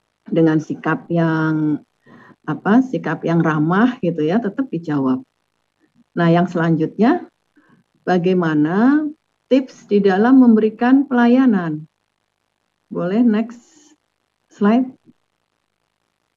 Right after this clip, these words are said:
Ya. Hindari perdebatan.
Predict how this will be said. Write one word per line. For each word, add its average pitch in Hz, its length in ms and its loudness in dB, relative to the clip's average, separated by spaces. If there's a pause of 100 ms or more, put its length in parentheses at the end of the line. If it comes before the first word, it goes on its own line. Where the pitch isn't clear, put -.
(1500)
Ya. 165 160 0 (2250)
Hindari 202 400 6
perdebatan. 151 800 -4